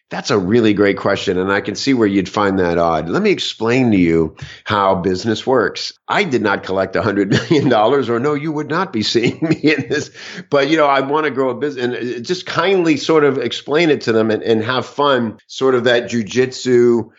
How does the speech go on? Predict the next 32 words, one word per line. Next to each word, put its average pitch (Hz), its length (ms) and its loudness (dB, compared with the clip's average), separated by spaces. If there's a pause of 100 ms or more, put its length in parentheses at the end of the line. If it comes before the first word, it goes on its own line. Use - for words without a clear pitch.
uh, 104 280 0
judo, 113 840 2
yes, 110 480 -2
and 117 320 0
improv 110 800 -2
idea. 87 680 -2 (380)
And 98 240 -2
I've 120 160 0
had 151 140 0
more 151 260 2
people 139 400 -2
like 123 300 -2 (120)
those 107 460 0
videos 92 800 0 (140)
when 92 120 -4
I 92 120 0
call 113 280 0
people 101 320 -4
out 101 180 0
or 87 80 0
explain 101 380 0
it 90 140 0
to 90 100 -2
them. 80 280 -4 (160)
It 107 140 -2
shows 147 320 2
that 127 120 2
there's 113 180 2
a 101 60 0
whole 151 320 0
other 143 280 0
audience 92 520 -4